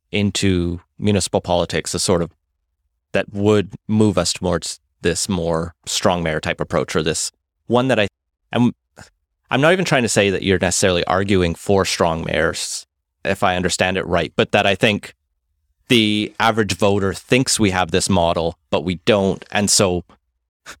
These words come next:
maybe moving to that model will at least solve that disconnect, or else we need to convince a lot of voters that the system doesn't work the way they think it does.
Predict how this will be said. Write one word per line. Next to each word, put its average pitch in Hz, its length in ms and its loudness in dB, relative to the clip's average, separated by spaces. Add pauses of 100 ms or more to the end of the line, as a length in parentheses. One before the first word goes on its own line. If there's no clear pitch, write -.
(120)
maybe 117 340 4
moving 110 380 4
to 98 80 -6
that 87 140 2
model 87 280 0
will 87 180 2
at - 80 -2
least 95 280 0
solve 90 320 -2
that - 240 -8
disconnect, 85 680 -4 (160)
or 101 320 0 (300)
else 95 260 -2
we 101 100 2
need 95 160 0
to - 60 -8
convince 95 440 0
a - 80 0
lot 87 260 0
of 87 80 -2
voters 82 460 -2
that - 180 -2 (420)
the 90 80 -4
system 95 340 -2
doesn't 85 260 -4
work - 160 -2
the 85 80 -6
way 82 100 2
they 78 100 -4
think 104 220 -2
it - 120 -4
does. 73 380 -2